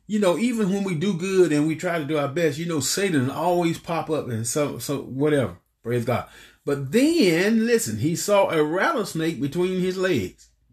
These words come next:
My God, my God. Now, <laughs> you know that brings fear. And looked like it was about to bite him.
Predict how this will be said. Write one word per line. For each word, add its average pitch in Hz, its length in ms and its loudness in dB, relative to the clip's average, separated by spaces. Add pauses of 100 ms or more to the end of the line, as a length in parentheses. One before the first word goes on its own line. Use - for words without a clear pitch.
(120)
My 117 240 -4
God, 131 400 0
my 135 160 -2
God. 117 300 -6 (160)
Now, 117 260 -6 (560)
<laughs> - 640 -20
you 139 140 2
know 180 140 6
that 156 200 2
brings 120 300 -2
fear. 117 320 -6 (560)
And 147 360 0
looked 220 180 4
like 208 200 0
it 170 220 2
was 147 160 2
about 175 380 0
to 131 80 -2
bite 156 280 -4
him. 117 340 -4